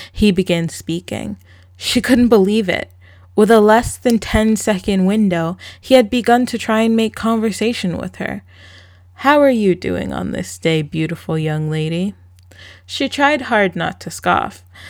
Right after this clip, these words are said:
The compliments were only going to drive the rating down, not up.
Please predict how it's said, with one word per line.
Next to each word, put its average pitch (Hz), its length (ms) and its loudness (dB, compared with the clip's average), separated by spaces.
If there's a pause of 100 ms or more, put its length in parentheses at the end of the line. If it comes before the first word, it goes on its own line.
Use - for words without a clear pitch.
(140)
The 226 100 0
compliments 262 600 4
were 185 140 2
only 180 200 2
going 185 240 0
to 160 40 -8
drive 175 320 0
the 170 80 -2
rating 165 380 -4
down, 185 640 -2
not 180 320 2
up. - 380 -6